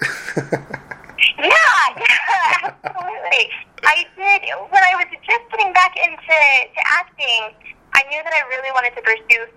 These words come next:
Speaker 2: film this time around and not, you know, do so much theater like I did when I was a kid. And so I got contacted. I was asked to be in, this was a while ago, it was just a, a sort of, um, festival for playwrights.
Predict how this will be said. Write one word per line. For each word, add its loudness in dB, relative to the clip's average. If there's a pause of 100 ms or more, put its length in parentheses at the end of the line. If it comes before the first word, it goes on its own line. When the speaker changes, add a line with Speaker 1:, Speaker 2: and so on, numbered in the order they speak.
Speaker 2:
film 2 (260)
this -2
time 4
around 2
and -6
not, 2
you -14
know, -2 (180)
do -6 (100)
so -2
much 0 (140)
theater 0
like 0
I 2
did -4
when 2
I 2
was -14
a -16
kid. 4 (520)
And 2 (200)
so 4 (120)
I 2
got 6
contacted. -4
I -2
was -8
asked 2
to -20
be -6
in, 4 (920)
this -8
was -2
a -4
while 4
ago, 0
it -10
was -8 (140)
just 2
a, 2 (520)
a -2 (200)
sort 4
of, 0 (200)
um, 0 (280)
festival 0 (200)
for 4 (260)
playwrights. 0